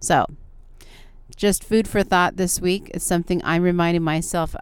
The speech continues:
of this week because I struggle too. I go through ups and downs, and, um, I try to notice it,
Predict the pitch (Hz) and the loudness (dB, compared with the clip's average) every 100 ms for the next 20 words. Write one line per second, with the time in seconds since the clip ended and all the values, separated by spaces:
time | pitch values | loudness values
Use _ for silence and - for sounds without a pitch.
0 | - _ _ - 156 160 220 233 202 185 | -14 _ _ -2 0 0 -2 -8 -10 -6
1 | 170 - 180 185 247 - - - - 240 | -6 -6 -6 -8 -8 -18 -20 -20 -10 -4
2 | 339 359 285 302 - 233 226 226 190 147 | 0 2 2 0 0 0 0 -2 -2 -2
3 | - - - - 175 185 185 208 - 170 | -6 -20 -14 -4 0 2 2 0 0 -2
4 | - 190 180 151 156 185 180 156 151 135 | -2 -2 0 0 0 -2 -2 -2 -4 -4
5 | 139 139 226 392 370 254 175 180 185 - | -4 -2 -2 -2 0 2 2 2 0 0
6 | 196 | 0